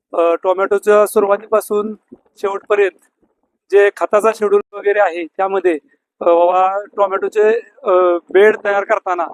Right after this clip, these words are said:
ज्यावेळेला आपण बेसल डोस टाकतो, त्यावेळेला,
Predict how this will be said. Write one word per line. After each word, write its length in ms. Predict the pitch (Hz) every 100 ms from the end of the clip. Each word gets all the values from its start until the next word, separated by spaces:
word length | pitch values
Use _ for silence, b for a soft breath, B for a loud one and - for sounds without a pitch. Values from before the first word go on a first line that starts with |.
| - _ _ _ _
ज्यावेळेला 280 | 185 190 196
आपण 220 | 202 208
बेसल 320 | 208 196 214
डोस 280 | 220 240 -
टाकतो, 440 | 233 - - 170 - - _ _
त्यावेळेला, 520 | 190 196 202 202 214